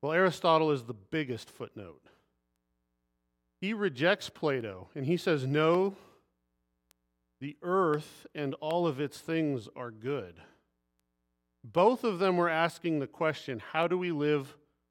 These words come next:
the good life?" That was the question posed by Socrates.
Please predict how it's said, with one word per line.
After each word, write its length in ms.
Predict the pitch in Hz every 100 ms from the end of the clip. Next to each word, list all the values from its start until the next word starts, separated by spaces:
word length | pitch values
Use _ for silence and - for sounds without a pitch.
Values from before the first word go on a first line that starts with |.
| _
the 120 | 117
good 240 | 104 139 120
life?" 420 | 117 98 78 -
That 160 | 143 175
was 120 | 190
the 80 | 160
question 460 | - 180 170 156 131
posed 320 | 151 147 120
by 120 | 113
Socrates. 920 | - 139 127 - 104 98 78 - -